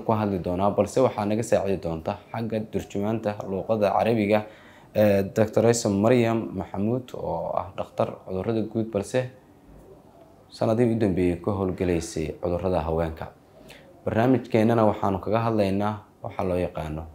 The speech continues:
dhalmo la'aanta. Xagga duubista muuqaalku waa Cabdifatax Rooble, diyaarinta iyo jarjaristu waa Axmed Qude.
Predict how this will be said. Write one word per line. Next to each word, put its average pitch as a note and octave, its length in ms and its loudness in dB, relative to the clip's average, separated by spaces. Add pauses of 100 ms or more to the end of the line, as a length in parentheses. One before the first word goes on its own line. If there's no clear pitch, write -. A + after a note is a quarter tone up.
(120)
dhalmo F2 260 2
la'aanta. D#2+ 440 -2 (680)
Xagga F#2 280 0
duubista F2+ 420 -2
muuqaalku E2+ 560 0
waa D#2 160 -4
Cabdifatax - 400 0
Rooble, G2 320 2 (880)
diyaarinta G#2+ 640 6
iyo G2+ 160 2
jarjaristu F2+ 680 -4
waa E2 160 0
Axmed F2 260 -6
Qude. F#2 260 0